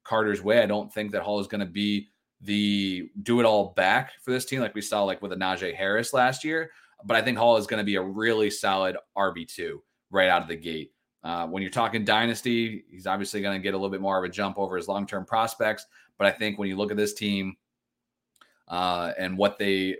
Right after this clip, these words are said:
what they've done for this offense, I think you're gonna see a much better offense in New York,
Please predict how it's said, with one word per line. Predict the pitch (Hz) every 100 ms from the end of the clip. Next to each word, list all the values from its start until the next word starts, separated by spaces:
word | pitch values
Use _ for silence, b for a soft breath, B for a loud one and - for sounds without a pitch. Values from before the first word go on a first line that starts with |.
| 92
what | 104 104
they've | 104 95 87
done | 110 110 104
for | 113
this | 104 -
offense, | 107 107 - 87 85 85
I |
think | 98 95
you're | 92
gonna | 92
see | -
a | 95
much | 95
better | - 90
offense | 87 110 - 123
in | 127
New | 123
York, | 127 127 127